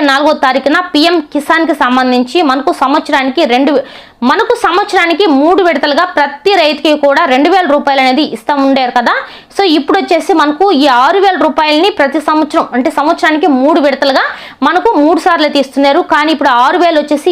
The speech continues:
ఎనిమిది వేల రూపాయలు అయితే చేయడం జరిగింది. ఎనిమిది వేలని మనం మరి దీన్ని మనకు రెండు వేల ఐదు వందలు ఇస్తారో, రెండు వేల రూపాయలు ఇస్తారో, లేకపోతే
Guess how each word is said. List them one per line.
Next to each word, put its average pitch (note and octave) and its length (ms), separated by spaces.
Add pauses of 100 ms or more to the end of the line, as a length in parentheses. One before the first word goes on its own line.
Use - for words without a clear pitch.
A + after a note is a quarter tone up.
(140)
ఎనిమిది D4 280
వేల D#4 100 (100)
రూపాయలు C4+ 260
అయితే C#4+ 200
చేయడం C4+ 340
జరిగింది. B3+ 360 (480)
ఎనిమిది G#4 320
వేలని F#4 360
మనం E4+ 140 (100)
మరి E4+ 180 (380)
దీన్ని F4+ 300
మనకు D#4+ 220 (120)
రెండు C#4+ 220
వేల D#4+ 120 (140)
ఐదు D4 160
వందలు C#4 240
ఇస్తారో, D#4+ 220 (140)
రెండు C#4 220
వేల D#4+ 180
రూపాయలు C#4 320
ఇస్తారో, C#4+ 300
లేకపోతే C#4 240